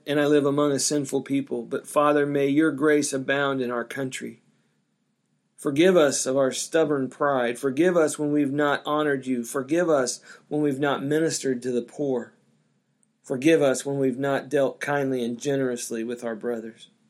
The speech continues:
Lord, I ask that you would be with our president and our government leaders. I ask that you would turn their eyes upon you, Lord Jesus. I ask for wisdom for them and for us as we deal with the many issues that come into our lives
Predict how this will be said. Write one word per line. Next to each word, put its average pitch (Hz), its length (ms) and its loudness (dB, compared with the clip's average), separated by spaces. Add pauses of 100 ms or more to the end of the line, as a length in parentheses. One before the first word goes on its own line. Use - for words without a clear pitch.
(1080)
Lord, 170 180 6
I 156 120 6
ask 160 360 2
that 143 140 0
you 156 400 2
would 135 140 -6
be 151 140 2
with 143 200 2
our 131 100 0
president 151 640 0
and 131 100 -6
our 117 140 -4
government 139 680 -4
leaders. 151 500 -4 (1120)
I 131 80 -4
ask 143 260 2
that 139 100 -2
you 143 120 -2
would 135 180 -4
turn 160 340 2
their 147 200 4
eyes 147 260 4
upon 143 380 0
you, 147 200 0
Lord 143 240 2
Jesus. 147 560 -6
I 127 120 -2
ask 135 320 0
for 123 160 -2
wisdom 151 440 0
for 151 240 0
them 156 320 -4 (840)
and 127 160 -6
for 147 220 4
us 151 260 4
as 135 100 0
we 135 140 0
deal 147 240 2
with 143 140 2
the 143 60 -4
many 143 360 0
issues 151 380 0
that 127 180 -2
come 151 160 -2
into 143 180 0
our 131 180 2
lives 135 400 0